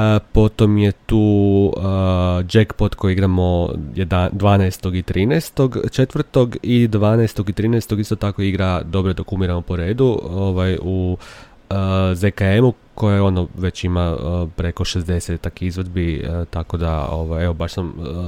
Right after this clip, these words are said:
nekako i mene samog iznenadilo da u ovo malo vremena što sam tu da ću zapravo moći vidjet, e, sve svoje predstave koje su trenutačno na repertoaru u Zagrebu,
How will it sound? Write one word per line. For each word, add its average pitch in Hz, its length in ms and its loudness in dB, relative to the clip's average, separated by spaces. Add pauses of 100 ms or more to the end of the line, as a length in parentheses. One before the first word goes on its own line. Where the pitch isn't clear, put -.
(100)
nekako 107 320 -2
i 110 40 0
mene 117 220 0
samog 104 340 0
iznenadilo 95 560 0
da 87 300 0 (400)
u 101 180 -2
ovo 95 120 4
malo 110 260 8
vremena 104 380 4
što - 120 -8
sam 95 200 -2
tu 113 180 0
da 104 80 2
ću - 140 -6
zapravo 98 280 0
moći 95 280 -2
vidjet, 92 360 -2
e, 82 40 -2 (320)
sve 95 240 -2
svoje 90 240 -2
predstave 85 400 -4
koje 82 180 -6
su 85 120 -10
trenutačno 82 420 -4
na 85 100 -2
repertoaru 87 560 -2
u 87 60 -2
Zagrebu, 92 480 -2